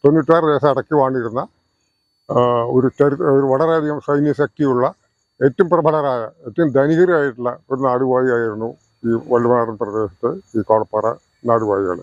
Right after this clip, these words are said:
ഭൂപ്പനായന്മാർ. അവരെ, അവരെ, ഏഹ്, ഇവിടുന്ന് കൊട്ടാരം വിടാൻ ഉ-, വിട്ടതോടുകൂടി ഇതിൻ്റെ കേസ് മ-, മ-, മക്കത്തായ മരുമക്കത്തായ കേസുകൾ ഇതിൻ്റെ തകർച്ചയ്ക്ക് വഴിയൊരുക്കി. ഇതിൻ്റെ ഫലമായിട്ടാണ് കൊട്ടാരം ഇന്നത്തെ അവസ്ഥയിലെത്തിയത്.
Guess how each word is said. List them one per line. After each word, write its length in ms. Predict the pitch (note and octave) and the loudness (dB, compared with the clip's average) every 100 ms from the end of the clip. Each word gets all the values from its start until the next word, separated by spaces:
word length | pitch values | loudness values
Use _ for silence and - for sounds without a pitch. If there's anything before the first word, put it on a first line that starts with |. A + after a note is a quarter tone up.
| _ | _
ഭൂപ്പനായന്മാർ. 680 | A2+ A2 G#2+ G2 G2 F2+ D#2+ - _ _ _ _ _ - | -4 -2 0 0 -2 -6 -8 -14 _ _ _ _ _ 0
അവരെ, 340 | C3+ C#3+ F#3 F#3 D3+ C3+ | 2 4 2 0 0 2
അവരെ, 240 | C#3 E3 E3+ E3 E3 E3 | 4 4 2 0 0 2
ഏഹ്, 300 | D#3 D#3+ D#3+ E3 C#3 | 4 2 0 -2 0
ഇവിടുന്ന് 280 | C#3 C#3+ | 2 2
കൊട്ടാരം 420 | D3+ C#3 D3 D3 D3+ | 0 -2 0 0 0
വിടാൻ 200 | C#3 D3+ C#3 - D3+ | -2 -2 -6 -14 -10
ഉ-, 80 | B2+ C#3+ | -8 -4
വിട്ടതോടുകൂടി 680 | B2+ D#3 F3 D#3 C#3+ C#3+ G#3+ C4+ _ _ _ _ | -2 2 2 2 -2 -4 -6 -12 _ _ _ _
ഇതിൻ്റെ 180 | B2+ A#2 D3 | -4 0 2
കേസ് 180 | C#3 | 2
മ-, 420 | C#3+ C3+ B2+ B2 A#2 | 2 0 0 -2 -2
മ-, 140 | C3 C#3 | -2 -2
മക്കത്തായ 400 | B2 C#3+ D3+ D#3 | -4 -4 -2 -2
മരുമക്കത്തായ 680 | D3+ C#3 D3 C#3 C#3+ C#3 C#3 | -2 -2 -2 -4 -4 -2 -2
കേസുകൾ 440 | C3 B2+ A2 B2+ D3+ - _ _ _ | -2 -6 -6 -6 -6 -10 _ _ _
ഇതിൻ്റെ 140 | B2+ C3+ B2+ | 0 0 0
തകർച്ചയ്ക്ക് 420 | A#2+ C3+ C3 D3 | -2 -4 -4 -2
വഴിയൊരുക്കി. 540 | A#2+ B2+ C3 A2+ D#3 - _ _ _ _ - | 0 2 0 0 -4 -6 _ _ _ _ 0
ഇതിൻ്റെ 220 | D3 G3 | 4 4
ഫലമായിട്ടാണ് 640 | D#3 C3 C3+ B2+ A#2+ A#2 B2+ | 2 0 0 2 2 0 0
കൊട്ടാരം 440 | A#2+ B2 A#2+ B2+ | -2 0 0 0
ഇന്നത്തെ 280 | A#2 A#2+ A#2+ | -2 -2 -2
അവസ്ഥയിലെത്തിയത്. 680 | A2 - A2+ G#2 - G2 | -4 -4 -6 -6 -8 -12